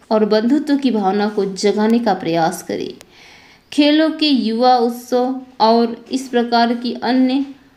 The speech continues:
प्रतियोगिताएं जो देश भर में आयोजित की जाती हैं, इनसे उनके विचारों और प्रयासों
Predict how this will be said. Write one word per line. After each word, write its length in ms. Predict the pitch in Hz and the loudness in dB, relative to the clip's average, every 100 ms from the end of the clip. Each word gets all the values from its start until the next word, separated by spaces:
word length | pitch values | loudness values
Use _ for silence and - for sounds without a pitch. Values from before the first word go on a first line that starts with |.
| _ | _
प्रतियोगिताएं 760 | 262 262 233 220 220 233 240 233 | -2 2 2 2 2 2 4 2
जो 120 | 220 | 0
देश 380 | 208 226 240 240 | 0 2 2 0
भर 340 | 190 220 233 | -2 0 2
में 220 | 247 233 | 2 2
आयोजित 520 | - 196 202 208 226 - - | 2 2 2 2 -2 -6 -2
की 340 | 254 262 226 | 2 2 0
जाती 400 | 196 196 - 208 | 0 0 0 -2
हैं, 300 | 220 202 233 - - - _ _ _ _ | 0 -2 -4 -12 -20 -20 _ _ _ _
इनसे 460 | 269 277 277 294 285 | 4 6 4 0 -2
उनके 420 | 269 233 233 240 | 0 0 0 0
विचारों 680 | 214 214 226 226 233 247 247 | -2 0 2 2 2 0 -4
और 200 | 208 214 | -2 -2
प्रयासों 720 | - 220 220 220 226 254 240 | 0 2 2 0 -2 -2 -2